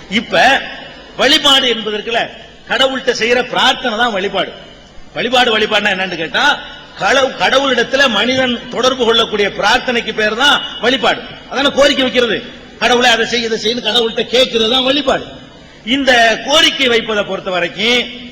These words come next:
இஸ்லாம் எங்களுக்கு என்ன வழிகாட்டுதுன்னு கேட்டா, எந்த பாஷையில வேண்டாலும் நீ கேட்கலாம்.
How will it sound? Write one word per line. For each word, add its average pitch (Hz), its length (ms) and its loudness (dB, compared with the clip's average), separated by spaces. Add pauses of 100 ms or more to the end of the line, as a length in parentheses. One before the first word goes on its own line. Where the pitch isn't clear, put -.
இஸ்லாம் 277 440 0
எங்களுக்கு 226 360 0
என்ன 220 260 -2
வழிகாட்டுதுன்னு 185 640 -2
கேட்டா, 165 480 2 (320)
எந்த 190 340 -2
பாஷையில 220 420 0
வேண்டாலும் 196 280 0
நீ 180 60 -6
கேட்கலாம். 151 500 -6